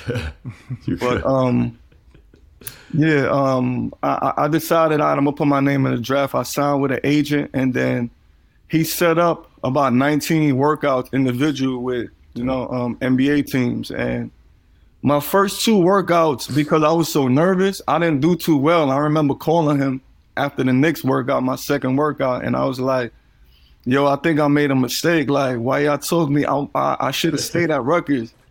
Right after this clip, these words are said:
Speaker 2: And he was like, Yo, calm down, man. You freaking out. Like, you know, uh, all your workouts is not gonna be good. You got nineteen, so now you know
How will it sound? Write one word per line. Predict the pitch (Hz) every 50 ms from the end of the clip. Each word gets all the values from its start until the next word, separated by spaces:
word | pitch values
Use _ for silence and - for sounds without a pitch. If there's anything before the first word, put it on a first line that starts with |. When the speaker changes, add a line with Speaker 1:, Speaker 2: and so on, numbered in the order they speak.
| _ _ _ -
Speaker 2:
And | 123
he | 139 160
was | 160 151 147
like, | 151 143 139
Yo, | 147 180 185 165
calm | 135 - - 160 185 196 185 180
down, | 196 202 190 180 160
man. | 170 170 165 156
You | 165
freaking | - - - - 175 170 - 160 156 170
out. | 185 175 - -
Like, | 143 135 139 131 117 - - _ _ _ _ _ _ _ _ _ - - - - -
you | 120 139 147
know, | 160 165 165 - - 131 - -
uh, | 110 139 -
all | - 120 151 175
your | 170 180 165
workouts | 147 165 180 175 147 160 160 151 - 156
is | 139 135
not | 143 156 147
gonna | 135 143 135
be | 135 135 123
good. | - 156 170 160 151
You | 151
got | 156 147 135 123
nineteen, | 131 143 147 147 139 143 - 180 170 170 156
so | - - 131
now | 127 135 139 139
you | 147 160 165
know | 151 147 151 165 170 170 160 147 143 131